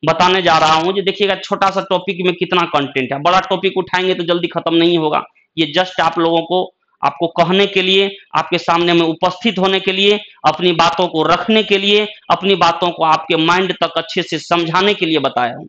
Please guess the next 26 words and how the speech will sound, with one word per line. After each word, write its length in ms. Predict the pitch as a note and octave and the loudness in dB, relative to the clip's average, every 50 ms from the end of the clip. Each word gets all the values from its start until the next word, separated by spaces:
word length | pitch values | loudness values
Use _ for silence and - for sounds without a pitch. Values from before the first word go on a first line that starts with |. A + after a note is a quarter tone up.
| - | -6
बता 200 | D3+ C#3+ - C#3 | -4 -2 0 0
रहा 80 | C3 A#2+ | 0 -2
हूं, 140 | B2 B2+ - - _ _ _ _ _ _ _ - | -6 -10 -16 -20 _ _ _ _ _ _ _ -4
ठीक 100 | F#3 G3 | 0 0
है। 100 | G3+ E3+ - - - - - _ - _ _ _ | 0 0 -2 -8 -16 -20 -20 _ -20 _ _ _
तो 60 | D#3 E3+ | -2 -2
इस 220 | G3 F#3+ F#3+ - | -2 -2 -4 -4
चीज 220 | - G#3 G#3 F3+ | -2 -2 -2 -2
को 120 | F#3+ G3+ G3+ | 0 0 2
आप 280 | F#3 E3 D#3+ - - | 4 4 2 2 2
लोग 320 | E3 E3+ F#3+ G#3 G#3 G3+ G#3 - _ _ _ - | 2 2 2 2 0 -2 -6 -12 _ _ _ -6
हैंडल 300 | C#3+ D3+ D#3+ F3 G3 G3+ | -2 0 2 2 2 2
करिए 460 | F#3+ - F#3+ F#3+ G3 G3+ G#3+ A3+ G#3+ - - - _ _ _ _ | 2 2 0 2 2 0 0 0 -2 -6 -12 -20 _ _ _ _
और 380 | - C3 C#3+ D#3+ F#3 G3+ F#3+ - - _ _ _ _ _ | -2 2 2 2 2 0 -2 -8 -16 _ _ _ _ _
फिर 120 | - C#3+ C#3 - | -12 -12 -8 -8
चलते 320 | - B2+ A#2+ - A2+ A#2 | -8 -8 -8 -10 -14 -16
चलिए, 380 | - - - - - - _ _ _ _ _ _ _ _ | -14 -16 -18 -18 -18 -20 _ _ _ _ _ _ _ _
ठीक 120 | - G3+ F#3+ | -2 0 2
है। 220 | A3 A#3 A#3 A#3 - - - - | 2 0 0 -4 -10 -16 -6 -4
एक 180 | F#3 F3+ F3+ - | -4 -4 -4 -4
छोटा 260 | - G3 G3 G3+ G3 | -4 -2 0 2 0
सा 120 | F#3+ G3+ | 0 0
टॉपिक 380 | F3+ - G3+ F#3+ F#3+ - A#3 A3+ - - _ _ _ - | -2 0 0 0 0 0 -2 -4 -6 -12 _ _ _ 0
आप 200 | D#3 D#3+ D#3+ F3+ | 0 0 2 2
लोगों 240 | F#3 F#3 F#3 F#3+ F3+ | 2 4 4 2 2
को 340 | F3 G3 A3 A#3 A#3 A#3 | 4 4 2 2 2 0